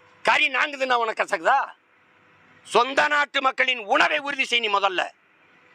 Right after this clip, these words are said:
எவ்வளவு நாளைக்கு இந்த வேலையை செய்வீங்க? இது ஒரு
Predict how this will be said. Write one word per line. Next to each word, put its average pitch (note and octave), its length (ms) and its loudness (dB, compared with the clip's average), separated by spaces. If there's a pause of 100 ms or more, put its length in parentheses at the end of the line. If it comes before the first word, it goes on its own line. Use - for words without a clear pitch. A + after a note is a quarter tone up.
(1500)
எவ்வளவு C#4+ 320 0
நாளைக்கு C4 280 -2
இந்த A#3 120 -2
வேலையை G#3+ 280 0
செய்வீங்க? F#3+ 380 -6
இது G3 140 0
ஒரு F#3+ 140 0